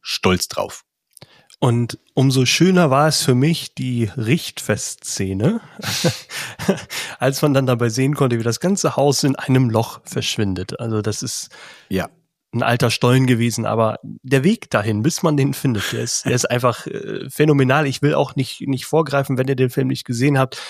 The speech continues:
Speaker 2: aber es hat definitiv auch was mit einem durchdrehenden Chef zu tun, denn der Kampmann, jetzt sehe ich wieder Kampmann, <laughs> der, der Wiesenkamp,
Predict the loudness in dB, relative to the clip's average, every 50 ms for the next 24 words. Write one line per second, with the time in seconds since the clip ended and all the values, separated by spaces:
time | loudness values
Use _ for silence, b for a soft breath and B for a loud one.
0 | B B B B B B B _ 0 2 2 2 2 0 0 0 2 0 0 2
1 | 2 2 0 2 -2 -2 0 0 0 0 0 0 2 0 0 0 2 2 4 4
2 | 2 2 4 4 4 4 4 2 -2 -2 0 2 2 4 4 2 2 2 2 0
3 | 0 0 -2 -6 -6 -6 -2 0 0 2 2 2 0 0 0 -2 -2 -2 -2 -2
4 | -2 -2 -2 -2 0 0 -2 -4 -10 -14 -18 -20 _ _ _ -10 -10 -8 -4 -4
5 | -2 -2 -2 -4 -2 0 2 2 2 2 0 -2 -2 -4 -4 -2 -6 -10 -10 -10
6 | -6 -2 0 0 0 2 0 0 0 0 -2 -4 -4 0 0 0 0 2 0 0
7 | 0 -2 -2 -4 -4 -2 -2 2 2 2 2 4 2 2 4 4 2 4 4 2
8 | 2 2 0